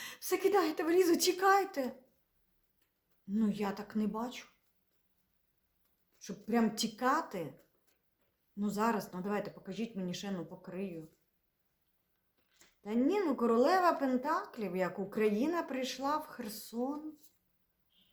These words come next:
Можуть бути дрони,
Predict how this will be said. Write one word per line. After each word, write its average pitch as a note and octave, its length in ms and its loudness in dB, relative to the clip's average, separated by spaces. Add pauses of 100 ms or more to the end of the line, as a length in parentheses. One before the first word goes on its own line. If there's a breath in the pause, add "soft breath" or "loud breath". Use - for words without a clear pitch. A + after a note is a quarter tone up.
(4000 loud breath)
Можуть A#3 540 8
бути G#3+ 300 0
дрони, G3 520 0